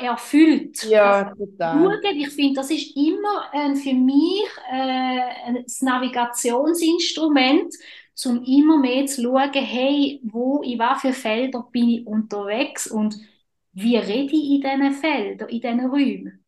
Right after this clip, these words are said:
Speaker 1: Das ist
Speaker 2: Und wa-
Speaker 1: krass.
Speaker 2: Weißt du, was auch krass ist? Ich habe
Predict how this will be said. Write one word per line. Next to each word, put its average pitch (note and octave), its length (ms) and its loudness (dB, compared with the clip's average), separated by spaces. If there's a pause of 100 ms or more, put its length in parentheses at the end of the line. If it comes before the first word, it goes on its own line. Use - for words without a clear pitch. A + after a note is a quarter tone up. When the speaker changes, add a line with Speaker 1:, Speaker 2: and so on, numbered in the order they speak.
(120)
Speaker 1:
Das - 120 -4
ist C4+ 100 6
Speaker 2:
Und A3+ 100 0
wa- C4 180 2 (260)
Speaker 1:
krass. F4 440 2 (220)
Speaker 2:
Weißt D#4+ 320 4
du, E4 40 -2
was D4+ 300 4 (240)
auch - 60 -8
krass C4 360 2
ist? C4+ 120 -6
Ich C4 120 -8
habe A#3+ 220 4